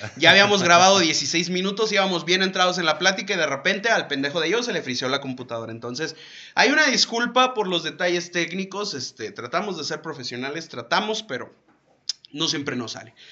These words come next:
Este, yo no sé por qué sigo viendo la cámara si no está grabando, pero pues ahí estoy haciéndole la mamada, ¿no? Bueno, pues volviendo al tema, Eric, bienvenido,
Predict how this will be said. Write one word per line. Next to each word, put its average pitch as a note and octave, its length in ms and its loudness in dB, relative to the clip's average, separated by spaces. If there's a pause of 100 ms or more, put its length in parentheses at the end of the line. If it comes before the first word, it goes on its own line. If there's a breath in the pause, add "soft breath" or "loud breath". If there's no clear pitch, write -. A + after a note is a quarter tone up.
(320 loud breath)
Este, C3+ 260 -10
yo C4 140 0
no D4+ 100 2
sé C#4+ 80 4
por C#4+ 160 -2
qué C4+ 140 4
sigo C4+ 240 4
viendo C4 220 4
la B3 160 6
cámara E4+ 360 6
si G#3+ 160 6
no B3 160 4
está - 260 4
grabando, D#4+ 600 10
pero A3+ 240 6
pues D3 160 0
ahí F3+ 180 8
estoy F#3 280 4
haciéndole E3 440 6
la C3+ 80 4
mamada, B2 400 -2
¿no? D3 240 -8 (600 loud breath)
Bueno, F#3 240 8 (520)
pues A3 140 2
volviendo C#4+ 380 2
al F4 140 0
tema, G3 300 6
Eric, C3 300 0
bienvenido, C4 680 4